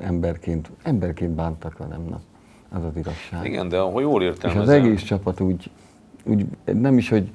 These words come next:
Speaker 1: ö, vigyázott rám, de éreztem, amikor edzés volt, vagy valami volt, akkor éreztem,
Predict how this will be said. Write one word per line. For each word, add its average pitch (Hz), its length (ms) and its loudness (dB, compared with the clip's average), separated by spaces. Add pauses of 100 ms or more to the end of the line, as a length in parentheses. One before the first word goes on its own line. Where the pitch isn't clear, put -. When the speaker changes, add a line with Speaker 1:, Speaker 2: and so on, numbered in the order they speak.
(420)
Speaker 1:
ö, 92 340 2 (140)
vigyázott 95 600 4
rám, 107 240 4
de 107 200 6 (840)
éreztem, 95 760 4
amikor 90 460 2 (680)
edzés 104 580 2
volt, 98 300 0
vagy 82 160 -2
valami 98 320 4
volt, 90 260 0
akkor - 180 -8
éreztem, 87 540 -2